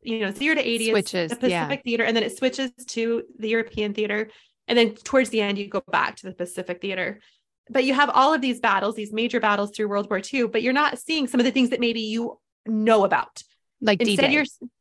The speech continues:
Speaker 1: yeah, like, D-Day is told in a completely different perspective.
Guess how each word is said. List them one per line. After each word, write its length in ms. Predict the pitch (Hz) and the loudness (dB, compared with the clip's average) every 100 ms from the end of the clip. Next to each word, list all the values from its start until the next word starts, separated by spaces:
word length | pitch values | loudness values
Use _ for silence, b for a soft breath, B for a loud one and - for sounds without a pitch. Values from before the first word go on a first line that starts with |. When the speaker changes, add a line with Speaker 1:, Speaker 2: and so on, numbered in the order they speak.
| _ _ _ _ - | _ _ _ _ 2
Speaker 1:
yeah, 180 | 427 294 | 4 6
like, 160 | 247 | 6
D-Day 220 | 320 359 | 6 6
is 80 | 294 | 6
told 240 | - 277 277 | 6 4 6
in 80 | |
a 40 | 277 | 2
completely 480 | 277 - 285 285 254 | 0 0 -2 0 0
different 320 | 262 247 220 | 2 0 2
perspective. 720 | 247 240 320 359 - 156 | 0 0 -6 -6 -2 -2